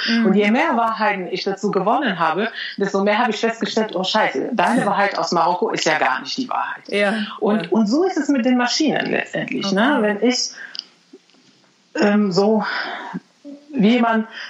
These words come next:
Speaker 2: äh, äh, heute das, das schon kennt oder typischerweise es ist leider sehr homogen, weiße
Speaker 1: Mhm.
Speaker 2: Ingenieure oder
Speaker 1: Mhm.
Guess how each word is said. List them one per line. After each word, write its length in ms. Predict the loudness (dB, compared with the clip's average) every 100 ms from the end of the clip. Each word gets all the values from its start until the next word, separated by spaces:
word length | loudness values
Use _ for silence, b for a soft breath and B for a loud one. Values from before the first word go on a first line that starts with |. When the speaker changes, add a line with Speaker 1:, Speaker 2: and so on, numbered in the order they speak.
| B
Speaker 2:
äh, 60 | 0
äh, 460 | 2 2 0 0
heute 320 | 0 0 -2
das, 240 | -4 -4 -2
das 260 | -2 -2
schon 140 | -4 -2
kennt 240 | 0 0
oder 200 | 0 0
typischerweise 680 | 0 -2 -2 0 0 0 -2
es 120 | -2
ist 240 | -4 -2
leider 380 | 0 2 2 0
sehr 200 | 0 0
homogen, 680 | 0 0 -2 2 2 2 2
weiße 480 | 0 2 0 2 0
Speaker 1:
Mhm. 80 | 0
Speaker 2:
Ingenieure 840 | -2 -2 -2 0 0 2 2 0 0
oder 240 | 0
Speaker 1:
Mhm. 60 | 0